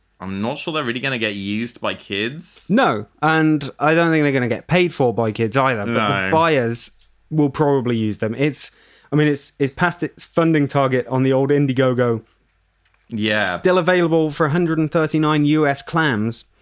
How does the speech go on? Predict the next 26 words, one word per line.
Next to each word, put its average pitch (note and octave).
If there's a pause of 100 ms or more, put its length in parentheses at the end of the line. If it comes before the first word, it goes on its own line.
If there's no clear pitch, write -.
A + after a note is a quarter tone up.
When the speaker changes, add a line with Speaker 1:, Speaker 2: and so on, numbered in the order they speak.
(840)
Speaker 2:
and, C3
uh, C3+
it's G#2
meant D3+
to A2+
be D#3
Speaker 1:
Yeah. D#3
Speaker 2:
with D3+
people D3+
in D3
October. C#3+ (1400)
Speaker 1:
Sure. G#2+ (280)
I D#3
mean, D3+
my C#3+
worst C#3+
nightmare F#2+ (200)
is A#2
that A#2+
in A#2
October A#2
we'll G#2
see G#2+
a G2+
YouTube G#2+
video E2+